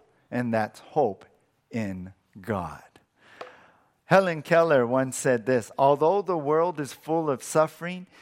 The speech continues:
it is full also with overcoming of it." I love that.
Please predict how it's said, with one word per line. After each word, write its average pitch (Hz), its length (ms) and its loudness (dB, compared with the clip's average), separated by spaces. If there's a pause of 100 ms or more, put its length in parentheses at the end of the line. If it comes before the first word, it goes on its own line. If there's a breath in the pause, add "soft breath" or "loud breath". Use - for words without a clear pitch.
(120)
it 131 140 -2
is 127 180 -2
full 160 480 -2
also 131 680 0
with 104 200 -8 (140)
overcoming 101 1040 -8 (240)
of 85 220 -14
it." - 420 -20
I 175 200 0
love 139 340 2
that. 87 240 -12